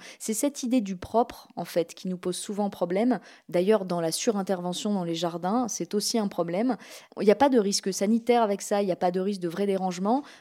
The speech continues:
Donc, quoi, euh, il y a quelques fientes d'oiseaux qui arrivent sur la façade ? Oui, mais vous avez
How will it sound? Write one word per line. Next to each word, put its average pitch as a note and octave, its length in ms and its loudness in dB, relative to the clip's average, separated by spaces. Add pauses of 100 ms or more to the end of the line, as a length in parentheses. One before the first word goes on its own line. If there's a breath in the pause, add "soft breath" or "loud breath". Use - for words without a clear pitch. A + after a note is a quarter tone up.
Donc, F#3+ 320 -4 (240)
quoi, G3+ 360 2
euh, F#2+ 240 -10 (100)
il D3 80 -8
y F#3 60 0
a F3+ 40 2
quelques A3 340 0
fientes A3+ 300 2
d'oiseaux G#3 600 2
qui - 80 -4
arrivent G3+ 180 0
sur G3 220 -6
la F#3 80 0
façade ? A#3 500 0 (240 loud breath)
Oui, B3 240 2 (140)
mais F3+ 180 -4
vous F3 240 -2
avez G#3 300 4